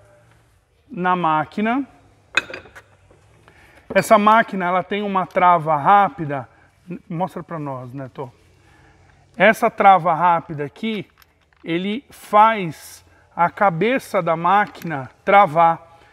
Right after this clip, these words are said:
Então a gente não precisa de ferramenta pra colocar a, os acessórios. Isso é muito bom. Então é um processo simples, ele trava a máquina naquele, naquele botão e ele vai encaixar a ferramenta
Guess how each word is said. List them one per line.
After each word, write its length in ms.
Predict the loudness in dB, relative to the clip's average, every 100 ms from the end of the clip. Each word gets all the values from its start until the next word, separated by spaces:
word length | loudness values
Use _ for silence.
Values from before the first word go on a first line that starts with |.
| _ -6
Então 200 | -2 0
a 60 |
gente 240 | 0 -4 -6
não 80 |
precisa 160 | -4 -6
de 80 | -4
ferramenta 800 | -4 -2 -2 -2 -4 -6 -6 -8
pra 160 | -6
colocar 960 | -4 0 0 0 4 4 4 -4 _ _ _ _ _
a, 1000 | 2 6 6 6 4 2 2 -2 -6 -10 -14 -10
os 140 | -2
acessórios. 840 | -2 -4 -10 0 2 2 -2 -6 -6
Isso 240 | -6 -4
é 20 |
muito 480 | 0 2 2 0 0
bom. 380 | 2 2 -2 -8 _ _ _ _ _
Então 380 | 0 2 2 -2
é 80 | -2
um 100 | -2
processo 500 | -2 -4 -2 -4 -6
simples, 520 | -4 0 0 0 -4
ele 160 | -4 -6
trava 600 | -6 4 6 6 2 -2
a 40 |
máquina 580 | -2 -2 -2 -4 -8 -8
naquele, 640 | -8 -10 -10 -8 -8 -10 -12 _ -16
naquele 260 | -12 -8 -4
botão 560 | -4 0 0 0 -4 _ _ _ _ _ -2
e 80 |
ele 160 | 2 4
vai 140 | 2
encaixar 560 | 2 2 0 2 4 4
a 40 |
ferramenta 800 | 4 -2 0 0 -2 -2 -4 -6